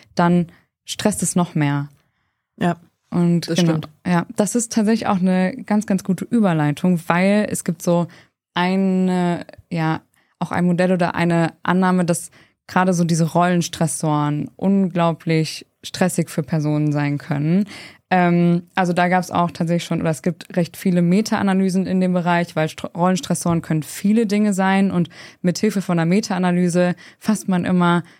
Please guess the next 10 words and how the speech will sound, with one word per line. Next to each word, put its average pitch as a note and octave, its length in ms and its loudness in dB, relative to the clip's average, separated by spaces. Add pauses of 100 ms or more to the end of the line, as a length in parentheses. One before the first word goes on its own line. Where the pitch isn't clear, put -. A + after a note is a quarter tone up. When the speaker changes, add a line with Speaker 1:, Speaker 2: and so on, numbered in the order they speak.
Speaker 1:
viele G#3 320 0
Studien G3+ 460 0
zusammen F3+ 580 2
und F3+ 200 -2
guckt - 280 -4
dann F#3+ 360 0
über F3 260 2
diese E3 240 -2
kompletten F3+ 340 0
Studien, G3 380 -2